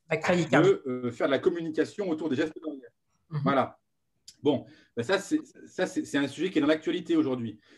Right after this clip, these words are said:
Speaker 2: puisque ces, ces deux youtubeurs ont pris le pari et ont fait une vidéo, euh, pour démontrer à Emmanuel Macron qu'ils sont capables de faire passer un message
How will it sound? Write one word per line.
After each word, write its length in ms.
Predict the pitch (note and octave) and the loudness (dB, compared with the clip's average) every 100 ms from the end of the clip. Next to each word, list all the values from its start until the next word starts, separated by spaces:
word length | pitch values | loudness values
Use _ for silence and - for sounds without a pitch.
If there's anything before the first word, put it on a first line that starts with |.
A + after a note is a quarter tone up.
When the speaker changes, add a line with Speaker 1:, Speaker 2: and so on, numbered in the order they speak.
| _ - | _ -12
Speaker 2:
puisque 300 | B2 - D#3+ | -10 -4 -2
ces, 400 | D#3 C3+ B2 A2+ | 0 2 2 0
ces 380 | - - G2 B2 | -6 -10 -4 0
deux 120 | D3+ | 0
youtubeurs 600 | D3 - B2+ F3 G3+ _ _ _ _ _ | -2 -2 2 2 2 _ _ _ _ _
ont 100 | - - | -16 -8
pris 120 | D#3+ | -6
le 80 | D#3 | -2
pari 480 | C3 D3+ A3 A#3 - | 0 0 -2 -6 -4
et 80 | C3 | -4
ont 120 | C3+ | 0
fait 180 | F3+ F3 | 2 2
une 180 | D#3 | 2
vidéo, 540 | B2+ C#3+ C#3 D#3+ G#3+ - _ _ _ _ _ _ | -2 0 4 4 2 -2 _ _ _ _ _ _
euh, 220 | A#2+ A#2+ A2 | 2 4 2
pour 220 | D3+ C#3+ | 0 2
démontrer 440 | D#3+ D#3+ D#3 E3+ | 2 0 0 2
à 40 | D3+ | 4
Emmanuel 260 | C3 C3 | 4 2
Macron 380 | C3 B2 F3 G#3+ | 2 0 0 -2
qu'ils 100 | - | -2
sont 140 | C#3 | -2
capables 520 | B2+ D3 E3 G3 C3+ A2 | 0 2 4 2 0 -2
de 120 | B2 | -2
faire 180 | D#3 D#3 | 0 2
passer 560 | C#3+ - F#3 F#3+ - - | 0 0 0 0 -2 -4
un 100 | D3 | 0
message 640 | D3 - D#3+ D3 A2 F#2 | 2 2 2 2 0 -6